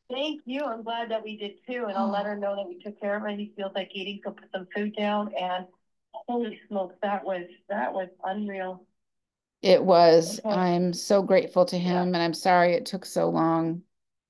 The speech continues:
Speaker 1: Yeah, me too. And I told him that.
Speaker 2: All right, and we've
Speaker 1: Okay.
Speaker 2: got some angels with him. We're gonna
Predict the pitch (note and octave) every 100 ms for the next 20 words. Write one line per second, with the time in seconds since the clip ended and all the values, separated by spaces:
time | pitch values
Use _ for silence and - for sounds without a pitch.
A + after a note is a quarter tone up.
0 | _ _ _ _ G#3 G3 F#2+ G2 F#2+ -
1 | G#3+ G#3 G3+ - _ - G#3 G3+ G#3+ G3+
2 | F#3+ F#3+ - - _ _ _ _ _ _
3 | _ _ _ _ F#3+ F#3+ F#3 F3 F3 -
4 | F3+ F#3 F#3+ G3+ G#3+ G#3 F#3 A3 - F#3+
5 | F#3 F3+ G3 F3+ F#3+ F#3 F3 G3+ G#3+ G#3